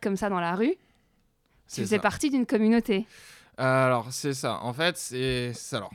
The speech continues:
Speaker 2: ça a... tout a commencé, on va dire, je vais reprendre l'histoire un
Speaker 1: Parce
Speaker 2: peu
Speaker 1: que moi,
Speaker 2: depuis le
Speaker 1: quand tu
Speaker 2: début.
Speaker 1: m'as contacté, je connaissais pas du tout ce terme.
Speaker 2: Ah, M G T O ?
Speaker 1: Ouais.
Speaker 2: Ouais, mais je pense que c'est une histoire un peu globale. C'est comment est-ce que je me suis retrouvé
Speaker 1: Oui, c'est
Speaker 2: là-dedans,
Speaker 1: ça qui m'intéresse.
Speaker 2: et cetera,
Speaker 1: Ouais, ouais,
Speaker 2: et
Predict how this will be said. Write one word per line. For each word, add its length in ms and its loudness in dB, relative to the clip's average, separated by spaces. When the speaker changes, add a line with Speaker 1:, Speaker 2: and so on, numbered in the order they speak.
Speaker 2:
ça 200 -4
a... 60 0
tout 580 -4
a 60 6
commencé, 640 0
on 100 2
va 100 4
dire, 160 0
je 120 -4
vais 60 -6
reprendre 260 -2
l'histoire 280 2
un 40 4
Speaker 1:
Parce 100 2
Speaker 2:
peu 100 6
Speaker 1:
que 40 10
moi, 140 8
Speaker 2:
depuis 80 4
le 20 -
Speaker 1:
quand 60 6
tu 80 4
Speaker 2:
début. 100 4
Speaker 1:
m'as 100 6
contacté, 440 0
je 60 -4
connaissais 320 2
pas 140 2
du 120 -2
tout 100 -12
ce 100 2
terme. 420 2
Speaker 2:
Ah, 220 2
M 140 2
G 140 -2
T 120 -4
O ? 100 0
Speaker 1:
Ouais. 340 8
Speaker 2:
Ouais, 160 0
mais 200 0
je 100 -2
pense 160 -2
que 100 -6
c'est 400 -2
une 160 0
histoire 280 -2
un 80 -2
peu 160 -4
globale. 400 0
C'est 160 -10
comment 340 -2
est-ce 140 -4
que 100 -4
je 80 -4
me 80 0
suis 140 -6
retrouvé 220 6
Speaker 1:
Oui, 40 8
c'est 80 2
Speaker 2:
là-dedans, 300 0
Speaker 1:
ça 100 4
qui 160 2
m'intéresse. 420 2
Speaker 2:
et 40 0
cetera, 120 0
Speaker 1:
Ouais, 160 6
ouais, 140 6
Speaker 2:
et 20 0